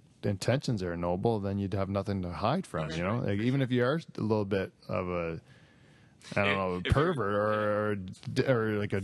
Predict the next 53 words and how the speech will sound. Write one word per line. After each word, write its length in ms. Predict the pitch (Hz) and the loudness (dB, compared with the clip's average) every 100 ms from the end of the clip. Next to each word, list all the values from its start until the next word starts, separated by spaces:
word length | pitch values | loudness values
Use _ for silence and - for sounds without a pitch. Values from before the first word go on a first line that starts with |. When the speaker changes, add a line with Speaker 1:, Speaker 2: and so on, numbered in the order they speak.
| 92 - | -4 0
Speaker 1:
or 200 | 110 101 | 2 2
d-, 280 | 98 98 110 | -2 -2 0
vulgar 460 | 98 123 170 127 | 4 4 4 0
or 380 | 104 92 87 90 | 0 0 0 0
whatever 400 | 120 135 139 107 | 2 2 0 -2
it 100 | 90 | -2
is 220 | 101 113 107 | 0 0 2
that 260 | 98 92 | -2 -2
people 280 | - 120 104 | -2 0 0
would 100 | 95 | 0
have 120 | 98 | -2
a 40 | 87 | -2
problem 360 | - 107 139 95 | 0 0 0 -4
with. 140 | 95 | -2
I 40 | |
mean, 140 | 95 113 | 0 2
I 40 | |
don't 220 | 131 147 | 2 0
think, 180 | 147 131 - - - | 0 -2 -4 -12 0
if 100 | 131 | 4
you 80 | 143 | 4
boil 280 | 139 180 131 | 4 2 2
it 100 | 113 | 2
down 260 | 143 135 | 2 2
to 180 | - 156 | 2 2
it 20 | |
and 100 | 120 | 2
you're 80 | 107 | 0
still 220 | - 143 | 2 2
trying 280 | 127 135 123 | 2 2 2
to 60 | 104 | 0
give 220 | 104 123 | 2 2
'em 140 | 113 | 2
good 280 | 104 127 113 | 2 2 2
product 520 | - 110 117 139 131 | 2 2 2 0 -2
and 80 | 107 | -2
you're 100 | 107 | -2
still 220 | - 123 | 2 0
trying 220 | 113 123 113 | 2 0 2
to 40 | |
give 140 | 110 | 0
'em 80 | 107 | 0
good 200 | 107 101 | 0 0
service 640 | - 123 117 127 131 143 113 | 0 2 2 2 0 -2 -2
and 60 | |
you're 60 | 107 | -2
Speaker 2:
Yeah. 40 | - | 2
Speaker 1:
still 180 | 123 | 0
trying 280 | 117 120 110 | 2 0 0
to, 80 | 101 | 0
like, 280 | 101 98 92 | 0 -2 -2
be 300 | 113 107 107 - - - - - | 0 0 -2 -8 -20 -20 -6 0
a 160 | 107 | 0